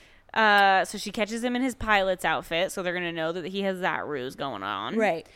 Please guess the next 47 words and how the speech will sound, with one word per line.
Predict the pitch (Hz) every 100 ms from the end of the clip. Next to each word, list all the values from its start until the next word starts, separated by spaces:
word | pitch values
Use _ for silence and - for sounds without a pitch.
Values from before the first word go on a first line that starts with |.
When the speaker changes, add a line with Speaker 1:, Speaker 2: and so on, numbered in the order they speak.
| - -
Speaker 1:
And |
they've | 180 170
got | 185
him | 196 220
on | 254
a |
security | 277 311 - 285 220 196 180
camera. | 196 180 165 233
Speaker 2:
They |
see | 240 277 262
him | 277
walking | 285 277 269
up | 262
to | 294
the | 254 254
woman | 240 233 240 233 226 226
Speaker 1:
The | 214
Speaker 2:
who | 226
Speaker 1:
blonde | 220 180 175
Speaker 2:
he | -
Speaker 1:
woman. | 175 95 -
Speaker 2:
passed | 240 202 202
over | 214 202 175 170
because | 175 175 202 175 170 170 - - _ _ _ _
there | 190 180
were |
kids. | 180 277 185 175 226 - -
Speaker 1:
Yep. | - - - - _ _ _ _ _ - -
Well, | 226
and | 277 277
he | 285
doesn't | 294 226 214 -
kill | - 214 190
blondes, | 156 151 294 415 -
I | -
feel | 190
Speaker 2:
Right, | 202 302 202 127
Speaker 1:
like. | -
Speaker 2:
but | 247 233
the | 262 254
guy | 226 254
says | 440 480 415
it | 240
seems | - 247 233
like | 220
his | 240 165 -
type. | - 294 - -